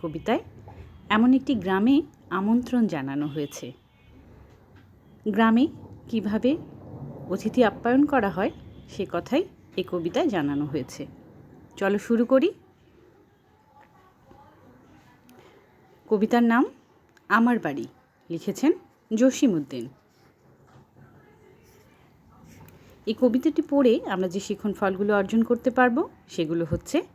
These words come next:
কবি সম্পর্কে জানতে পারব, সৌজন্য, শিষ্টাচার ও মানবপ্রেমে উদ্বুদ্ধ হতে পারব, সেই সাথে বাঙালিরা অতিথিপরায়ণ,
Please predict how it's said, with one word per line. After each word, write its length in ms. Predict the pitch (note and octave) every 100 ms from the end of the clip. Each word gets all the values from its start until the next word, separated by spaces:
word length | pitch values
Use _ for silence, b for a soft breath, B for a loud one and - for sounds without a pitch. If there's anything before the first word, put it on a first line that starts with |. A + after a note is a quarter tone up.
| _ _ B B B B -
কবি 200 | A#3+ A#3+ E4
সম্পর্কে 360 | D#4 C#4+ C#4 D4
জানতে 340 | F#3+ C#3+ C#3 A3
পারব, 220 | D#3+ C#3 G3+ B4+ _ _ _ _ _ _ _ -
সৌজন্য, 420 | F#3 F3+ F3 F#3 G3 A#3 - -
শিষ্টাচার 580 | E3+ - G3 F#3+ G3 G#3 A3+ b b b
ও 20 | G3+ G3
মানবপ্রেমে 600 | E3 G3+ - B3 A3+ D4 - _ _ _
উদ্বুদ্ধ 380 | E3+ C#3 C#3+ C3+ E3
হতে 160 | G3 A#3+ B3
পারব, 220 | C4+ B3 F4 - _ _ _ _ _ _ - - -
সেই 200 | - D#3+ G3
সাথে 280 | D4 C4 A3+ D#4 - _ _ _ _ b b b b
বাঙালিরা 600 | F#3+ G3 G3 A3 C4+ B3+ D4 - _ _ _ -
অতিথিপরায়ণ, 760 | G3+ A3 C#4 D4+ G3 D#3+ C#3+